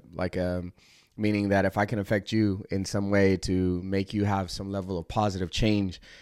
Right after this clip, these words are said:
in your life, and then that permeates S A T word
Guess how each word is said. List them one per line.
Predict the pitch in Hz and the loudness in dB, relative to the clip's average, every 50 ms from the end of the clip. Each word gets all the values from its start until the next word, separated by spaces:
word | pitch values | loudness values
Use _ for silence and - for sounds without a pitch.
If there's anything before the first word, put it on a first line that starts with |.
| - - - _ - | -20 -20 -20 _ -6
in | - 107 | -2 0
your | 110 104 104 | 2 4 4
life, | 101 110 113 110 104 98 - | 6 6 6 6 6 4 2
and | 98 92 | 0 -2
then | 92 92 | 0 0
that | 95 92 92 92 - - - | 0 2 2 0 0 -2 0
permeates | - 131 120 110 104 95 87 87 85 - - - - - | 2 2 2 2 2 2 2 0 -2 -4 -8 -12 -6 -2
S | 120 123 120 - 131 | -2 -2 0 0 -2
A | 113 110 | -2 0
T | 101 - - - 139 135 | 2 0 0 0 0 -2
word | 107 98 95 92 90 92 107 117 117 | -2 -2 0 0 0 0 0 -2 -4